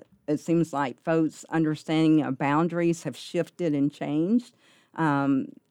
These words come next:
to where at least they're saying and stating that they don't see that as a certain behaviors as an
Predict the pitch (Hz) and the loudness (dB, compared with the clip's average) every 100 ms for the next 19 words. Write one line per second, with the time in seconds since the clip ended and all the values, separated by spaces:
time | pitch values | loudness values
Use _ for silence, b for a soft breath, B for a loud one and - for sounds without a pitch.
0 | - - - - 165 147 165 151 151 143 | -20 -20 -20 -8 -6 0 2 2 2 0
1 | - 98 143 165 170 - 151 143 - - | -2 -4 0 2 0 0 0 0 -4 -2
2 | 185 208 175 151 151 143 143 - 175 185 | 0 2 4 4 4 2 -2 0 0 2
3 | 175 135 131 87 143 - 143 143 143 123 | 2 0 -2 -2 -4 -2 -2 0 -2 -6
4 | - - - 170 143 135 139 127 b b | -12 -20 -2 0 2 2 -2 -4 b b
5 | b - 143 139 104 - _ 147 143 131 | b -4 0 2 0 -6 _ -2 0 -2
6 | - 139 139 135 131 - - _ _ - | -6 -4 -2 0 -2 -4 -10 _ _ -12
7 | - 180 131 151 143 151 127 156 147 139 | -2 0 4 4 4 0 -2 0 0 0
8 | 135 127 - 139 - | -4 -6 -6 -6 -4